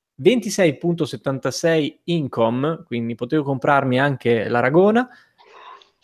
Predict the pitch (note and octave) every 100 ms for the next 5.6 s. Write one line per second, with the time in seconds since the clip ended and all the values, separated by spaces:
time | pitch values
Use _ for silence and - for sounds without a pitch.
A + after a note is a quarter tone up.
0 | - - F3+ G#3 F#3 - B2 - D3+ E3
1 | C#3+ D3+ D#3 D#3+ D#3+ G#3+ B3+ _ _ E3+
2 | A3 G#3 F3 C3+ C3 A#2+ A2+ E3+ A#3 E3
3 | _ _ _ _ _ _ _ _ - B2+
4 | B2 - _ _ _ - B2+ C#3+ D#3 C3+
5 | - A#2 - C3+ B2 A2+